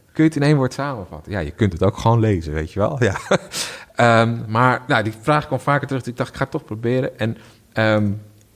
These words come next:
dat, de zin die dat boek samenvat is: "Als we elkaar meer vinden in wat ons bindt, bundelen we beter de krachten van onze verschillen." Ehm, en, en d-,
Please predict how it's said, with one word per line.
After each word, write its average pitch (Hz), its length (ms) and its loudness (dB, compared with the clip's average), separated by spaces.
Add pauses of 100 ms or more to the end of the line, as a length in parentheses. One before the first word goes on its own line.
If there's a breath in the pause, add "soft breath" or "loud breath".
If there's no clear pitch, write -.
(120)
dat, 131 300 -2
de 117 80 2
zin 151 220 4
die 131 120 2
dat 107 160 2
boek 123 160 -4
samenvat 139 540 -2
is: 95 200 -6 (100)
"Als 135 280 0
we - 80 -4
elkaar 110 300 2
meer 120 260 2
vinden 117 320 2
in 104 120 2
wat 95 160 0
ons - 160 -8
bindt, 123 320 0 (320 loud breath)
bundelen 107 460 4
we 92 80 2
beter 98 320 4
de - 60 -4
krachten - 360 -2
van 90 80 -4
onze 90 220 -4
verschillen." - 380 -6 (1120 soft breath)
Ehm, 82 140 -8 (800 loud breath)
en, 95 240 -2
en 98 100 0
d-, - 100 -2